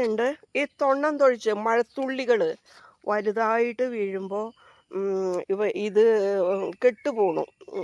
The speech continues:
അതൊരു പ്രത്യേകതയാണ്. ഏത് കൂട്ടോ അങ്ങനെ തന്നെയാണ്. മഴത്തുള്ളി ഇങ്ങനെ ഒത്തിരി ഇങ്ങനെ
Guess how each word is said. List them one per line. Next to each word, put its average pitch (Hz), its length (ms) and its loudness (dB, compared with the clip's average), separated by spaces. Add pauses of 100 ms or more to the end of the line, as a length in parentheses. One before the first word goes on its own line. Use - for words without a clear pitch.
(160)
അതൊരു 220 280 0 (800)
പ്രത്യേകതയാണ്. 247 560 2 (140)
ഏത് 240 240 2
കൂട്ടോ 277 240 -6 (100)
അങ്ങനെ 240 300 -2
തന്നെയാണ്. 202 400 -8 (400)
മഴത്തുള്ളി 233 560 -4
ഇങ്ങനെ 233 200 -4
ഒത്തിരി 240 640 -10 (500)
ഇങ്ങനെ 226 280 -2